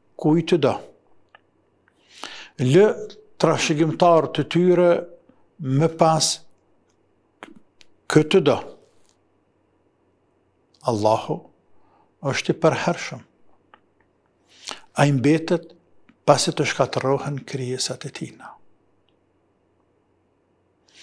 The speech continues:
Ai, tek ai rikthehet pasuria e krejt krijesave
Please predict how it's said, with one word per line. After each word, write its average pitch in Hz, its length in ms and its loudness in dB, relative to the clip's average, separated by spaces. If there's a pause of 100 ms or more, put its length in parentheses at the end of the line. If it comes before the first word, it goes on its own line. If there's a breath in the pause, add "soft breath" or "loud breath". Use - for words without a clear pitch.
(360 loud breath)
Ai, 208 240 6 (1000 soft breath)
tek - 260 2
ai 196 380 2 (880)
rikthehet 151 880 0 (480)
pasuria 147 720 2 (500)
e 156 80 -4
krejt 160 400 0
krijesave 151 640 -2